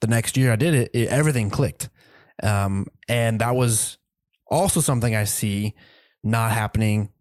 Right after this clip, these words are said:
in public school education systems, where if somebody's failing, they're not giving their, some-, sometimes their time brain to develop into those traits, into those critical thinking processes or de-, or, uh, troubleshooting processes in math for me,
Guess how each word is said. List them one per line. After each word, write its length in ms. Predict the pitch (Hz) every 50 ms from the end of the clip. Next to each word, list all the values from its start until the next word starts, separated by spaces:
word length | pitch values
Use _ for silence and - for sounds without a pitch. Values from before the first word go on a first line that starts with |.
| _ _ _ _ _
in 140 | - 117 110
public 280 | - 135 127 127 120 -
school 220 | - - 143 139
education 380 | 127 123 123 - 160 165 151 117
systems, 300 | 101 92 - 95 92 95
where 300 | 101 104 101 98 98 - - - - -
if 100 | - -
somebody's 540 | - 139 131 123 120 117 110 107 107 - - -
failing, 640 | - - - - 160 220 220 147 117 110 113 113 - _ _ _ _ _ _ _ -
they're 80 | 143
not 200 | 151 170 165 156
giving 240 | 147 156 147 147 147
their, 120 | 131 120 110
some-, 220 | - - 135 117 - -
sometimes 360 | - - 143 131 131 120 113 113
their 80 | 110
time 460 | - - - 127 123 120 120 117 - - - - - - _
brain 420 | - 104 120 120 127 135 131 127 117
to 120 | - 120
develop 580 | 104 101 98 95 95 110 131 135 127 107 - -
into 360 | - 117 113 110 - - 107
those 320 | 92 98 98 101 98 -
traits, 460 | - - - 165 139 98 - - - - - - - - -
into 180 | 110 120 117 113
those 400 | 104 110 110 107 104 101 - - - - - - - - - -
critical 260 | - 160 151 135 131
thinking 200 | 120 135 127 120
processes 520 | - 120 120 123 - 123 110 - 120 117 110
or 260 | 92 107 107 104 104
de-, 220 | 92 110 110 -
or, 200 | - 107 104 101
uh, 480 | 101 101 98 98 98 95 95 95 87 -
troubleshooting 480 | - - 151 147 143 - - 120 113 104
processes 520 | - 107 104 101 - 101 95 - 107 101
in 180 | 98 90 101 95
math 280 | 101 113 131 131 117 -
for 100 | 107 104
me, 340 | 117 139 131 117 117 110